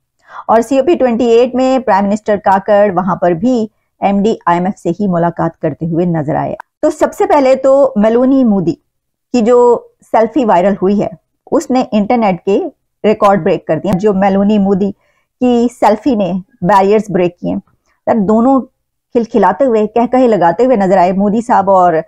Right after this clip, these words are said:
Prime Minister of Italy, Georgina Meloni, जो कि बड़ी ही एक, अ, खूबसूरत खातून है और बड़ी, अ, पॉपुलर हैं, तो वो उनके साथ जब बैठी हुई नजर आई हैं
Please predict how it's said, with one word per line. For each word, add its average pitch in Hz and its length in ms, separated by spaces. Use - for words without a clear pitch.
Prime 208 220
Minister 208 340
of 190 160
Italy, 196 500
Georgina 196 640
Meloni, 196 460
जो 190 100
कि 254 100
बड़ी 233 160
ही 247 320
एक, 190 220
अ, 185 220
खूबसूरत 262 540
खातून 214 380
है 240 60
और 226 80
बड़ी, 196 360
अ, - 40
पॉपुलर 214 680
हैं, 175 260
तो 196 140
वो 196 460
उनके 196 220
साथ 180 220
जब 175 260
बैठी 185 280
हुई 208 100
नजर 180 260
आई 370 200
हैं 185 140